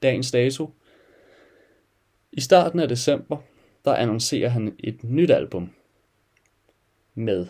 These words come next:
Don Toliver og Check West ved navn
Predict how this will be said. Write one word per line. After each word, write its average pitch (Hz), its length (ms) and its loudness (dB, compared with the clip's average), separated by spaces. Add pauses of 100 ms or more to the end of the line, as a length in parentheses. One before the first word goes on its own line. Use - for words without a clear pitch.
(140)
Don 90 200 -6
Toliver 127 460 0 (200)
og - 200 -6 (240)
Check - 260 -8
West - 400 -4 (760)
ved 113 80 -6
navn 107 300 -4